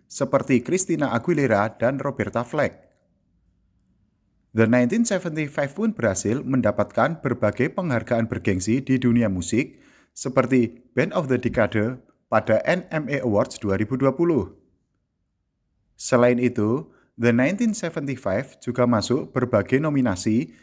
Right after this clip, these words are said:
seperti Mercury Prize serta Grammy Awards. Namun, The Nineteen seventy-five juga penuh dengan kontroversi,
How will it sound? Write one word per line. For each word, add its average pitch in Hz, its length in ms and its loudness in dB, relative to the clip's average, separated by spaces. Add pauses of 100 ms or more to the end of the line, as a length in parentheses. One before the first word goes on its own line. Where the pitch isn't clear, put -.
seperti 131 560 0
Mercury 143 480 -2
Prize 113 320 2
serta 120 560 -4
Grammy 120 320 -2
Awards. 147 480 0 (1400)
Namun, 110 640 2 (240)
The 117 160 2
Nineteen 208 400 2
seventy-five 131 800 -2
juga 117 320 -2
penuh 120 240 2
dengan 135 320 0
kontroversi, 123 880 0